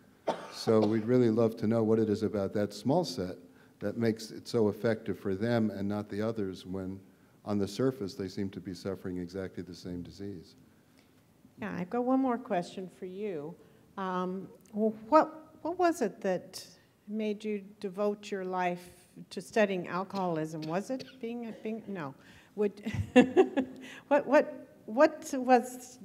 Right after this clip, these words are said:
Speaker 2: the original driving
Speaker 1: Okay.
Speaker 2: force that m-, what got you interested in this
Speaker 1: So there's
Speaker 2: field?
Speaker 1: two reasons. One is very personal, and that is that my cousin died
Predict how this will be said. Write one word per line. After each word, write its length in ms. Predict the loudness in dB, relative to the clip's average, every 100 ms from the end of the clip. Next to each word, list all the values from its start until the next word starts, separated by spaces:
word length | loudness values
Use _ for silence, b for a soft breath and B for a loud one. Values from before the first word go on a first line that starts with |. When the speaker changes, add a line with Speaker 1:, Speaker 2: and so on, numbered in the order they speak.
| -8
Speaker 2:
the 160 | -4 -2
original 480 | 0 0 2 2 2
driving 540 | 4 6 6 4 0
Speaker 1:
Okay. 160 | -4 -4
Speaker 2:
force 400 | 0 2 0 -4
that 180 | -4 -4
m-, 180 | -8 -8 -14 -20 -12 -2
what 180 | 0
got 260 | 2 2 2
you 60 | -4
interested 560 | -4 -6 -10 -6 -6
in 160 | -4 -4
this 140 | -8
Speaker 1:
So 180 | 0 2
there's 160 | 4 2
Speaker 2:
field? 80 |
Speaker 1:
two 140 | 4 4
reasons. 480 | 4 2 -4 -12 -16 B B B
One 420 | -6 4 6 8 4
is 800 | 0 0 2 2 -2 -8 -14 -8
very 240 | -2 -2
personal, 540 | -2 0 0 -2 -6 -4
and 140 | -4
that 160 | -4 -4
is 160 | -4
that 180 | -4 -6
my 140 | -6 -12
cousin 500 | -8 -2 -2 -2 -4
died 400 | -4 -6 -6 -10